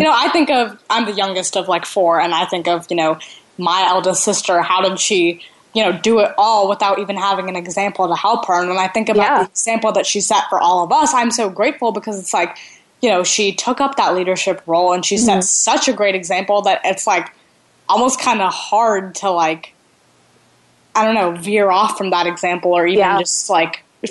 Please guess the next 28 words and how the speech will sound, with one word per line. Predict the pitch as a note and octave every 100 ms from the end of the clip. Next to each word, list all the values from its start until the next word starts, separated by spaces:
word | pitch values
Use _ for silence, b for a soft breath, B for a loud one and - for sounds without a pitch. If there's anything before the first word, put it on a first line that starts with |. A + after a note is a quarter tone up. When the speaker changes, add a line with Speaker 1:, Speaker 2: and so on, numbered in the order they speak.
| -
Speaker 1:
find | G3 G#3
any | F#3+ F3+
flaws | - F3 A#3 A#3
in | G3
that | D#3
example. | E3+ E3 E3 D#3+
And | F#3
I | F#3+
think | C#4+ C4
it's, | - G3
like, | F3+
really | F#3 G#3 G3 D#3
admirable | F3+ F#3 F3+ F3 F3
that | E3+ D#3 - B B -
older | G#3+ G3+
siblings | G3 F#3+ F#3 F3+ -
can | E3+
do | E3 E3+
that. | D3 D3+
And | F3+
they're | F3
definitely, | F#3 F#3 F#3 F3 E3+ E3+ F3
you | F3
know, | D#3+ D#3 - _ _ _ -
when | G3 G#3 G3+ F#3+ -
you | G3+
can | - G3 G3
be | G3+ F#3+ F3+ E3+